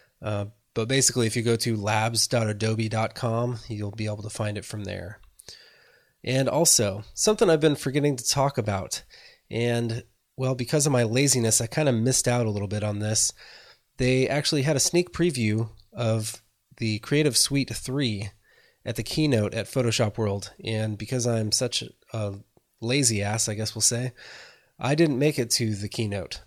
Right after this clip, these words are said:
So I didn't get to see this, but there's all kinds of rumors going around, and a couple of websites that I found I'm gonna put in the bullpen for today so that you can hear some of the rumors that are going around. There's some pretty exciting stuff that's supposed to be coming out in that new C S three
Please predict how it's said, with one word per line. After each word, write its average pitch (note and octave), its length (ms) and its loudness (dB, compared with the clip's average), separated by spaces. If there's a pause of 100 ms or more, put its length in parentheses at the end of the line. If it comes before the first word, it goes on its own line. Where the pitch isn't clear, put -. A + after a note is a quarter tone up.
(180)
So A2+ 400 0
I A2+ 80 2
didn't B2 220 -2
get B2 160 -4
to A#2 60 -2
see A#2 240 2
this, G#2+ 180 0
but - 140 -8
there's A2+ 200 -2
all B2+ 120 -2
kinds B2+ 260 2
of A2 60 0
rumors A2+ 340 4
going A2+ 220 2
around, G#2 400 0 (400)
and G#2 240 -2
a - 100 -4
couple C#3 300 2
of A2+ 180 2
websites A#2+ 480 2
that A#2 80 0
I A2 60 0
found A2+ 300 2
I'm G#2 60 0
gonna G#2+ 140 0
put - 280 -2
in C3+ 160 0
the B2+ 60 2
bullpen A#2+ 520 2
for A2 120 -4
today G2+ 460 -2 (320)
so - 160 -4
that G#2 80 -2
you A2 140 -2
can G#2 280 -2 (160)
hear D#3 220 -2
some D3+ 140 4
of A#2 80 2
the G#2+ 60 2
rumors A#2 280 4
that G#2+ 100 0
are G#2+ 60 -2
going G#2 220 -2
around. G2 240 -2
There's F#2+ 160 -2
some G2+ 120 -2
pretty A2+ 200 -4
exciting G#2 400 -2
stuff - 460 -4
that's F#2 220 -2
supposed A#2+ 300 2
to A#2+ 60 -4
be G#2+ 100 -6
coming G#2+ 280 -2
out G#2 260 0
in A2+ 140 -6
that G#2 200 -4
new A2 220 -2
C A2 240 2
S G#2 180 -2
three G2+ 400 -8